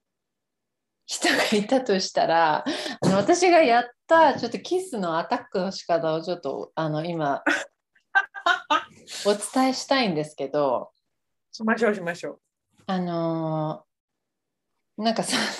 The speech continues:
Speaker 1: の人、エイリアンさんの場合は、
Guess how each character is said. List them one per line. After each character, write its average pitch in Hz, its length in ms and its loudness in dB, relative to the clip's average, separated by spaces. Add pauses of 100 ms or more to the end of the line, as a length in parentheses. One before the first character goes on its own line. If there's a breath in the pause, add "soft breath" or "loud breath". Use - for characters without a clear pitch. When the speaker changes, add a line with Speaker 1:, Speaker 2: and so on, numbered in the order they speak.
(140)
Speaker 1:
の 359 160 4
人、 - 160 -14 (340 loud breath)
エ 349 180 6
イ - 20 8
リ 339 200 4
ア 190 60 2
ン 196 120 -4
さ 175 160 0
ん 160 100 -2
の 151 100 -2
場 147 120 -2
合 147 300 -4
は、 160 360 0